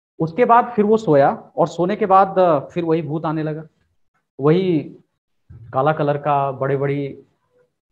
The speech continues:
हाथ, नाखून उसके चेहरे की तरफ जा रहा था।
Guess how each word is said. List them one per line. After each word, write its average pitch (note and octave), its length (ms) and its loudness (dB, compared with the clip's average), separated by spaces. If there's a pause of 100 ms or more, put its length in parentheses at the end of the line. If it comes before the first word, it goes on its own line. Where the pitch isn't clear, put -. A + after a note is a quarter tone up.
(120)
हाथ, C#3+ 340 0
नाखून C#3+ 540 -2
उसके D#3 220 -6
चेहरे D3+ 260 -2
की E3 100 -4
तरफ D3+ 220 -2
जा C3 180 -2
रहा G2+ 180 -2
था। - 300 -18